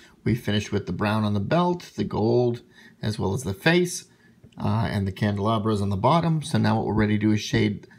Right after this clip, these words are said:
pretty much all of, of those pieces. We're gonna do that with some Reikland Flush Shade. And we're just gonna put a very, very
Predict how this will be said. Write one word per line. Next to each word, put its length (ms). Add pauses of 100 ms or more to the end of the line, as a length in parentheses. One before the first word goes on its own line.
(320)
pretty 160
much 240
all 300
of, 200
of 220
those 320
pieces. 580 (460)
We're 100
gonna 160
do 140
that 260
with 220
some 460
Reikland 560
Flush 280
Shade. 460 (760)
And 160
we're 100
just 180
gonna 140
put 240
a 80
very, 420
very 480